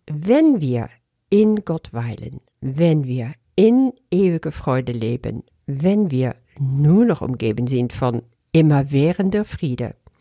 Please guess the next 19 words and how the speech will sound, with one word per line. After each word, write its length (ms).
wenn 460
wir 280
auf 300
ewig 580
konfliktfrei 1000
und 260
ungestört 680
sind 460
und 320
wenn 220
wir 240
im 220
tiefsten 580
Schweigen, 640
in 180
tiefster 600
Ruhe 540
sind, 440
dann, 520